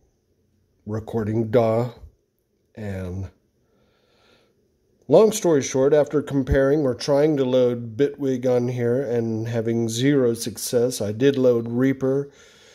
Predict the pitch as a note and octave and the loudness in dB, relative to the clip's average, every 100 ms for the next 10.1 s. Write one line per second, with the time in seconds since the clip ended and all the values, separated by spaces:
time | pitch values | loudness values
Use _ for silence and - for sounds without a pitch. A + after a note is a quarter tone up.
0 | _ - B2 B2 - C#3 C3 B2+ B2+ B2 | _ -10 -8 -6 2 2 4 2 2 0
1 | A#2+ B2+ B2+ B2 C3 B2 A#2+ A#2+ - C3+ | -2 0 0 0 -2 0 0 0 0 0
2 | B2 B2+ B2+ B2 A#2+ C#3 _ _ _ _ | 0 0 2 2 0 -4 _ _ _ _
3 | C3+ C3 C3+ B2+ B2+ - C3+ B2+ C3 C3 | -4 -2 0 0 0 0 0 2 0 -2
4 | - C3 C#3 D3 C#3+ C#3 C#3 C3 C3+ - | -4 0 4 4 4 2 4 4 0 -4
5 | - - - - - _ _ _ _ _ | -12 -14 -16 -16 -16 _ _ _ _ _
6 | B2 A#2+ A#2 - B2+ A2 - C3 C3 B2 | -8 -4 -4 -4 -6 -8 -2 0 0 -2
7 | A#2+ A#2+ A2+ F#2+ - _ _ _ _ _ | -4 -2 -4 -8 -18 _ _ _ _ _
8 | _ _ _ _ _ _ - C#3+ A#2+ A#2+ | _ _ _ _ _ _ -6 -2 2 2
9 | A#2 A2+ A2+ - _ C#3 B2+ A#2+ B2 A#2+ | 2 -2 -8 -18 _ -4 -2 -2 -4 -8
10 | A2 | -12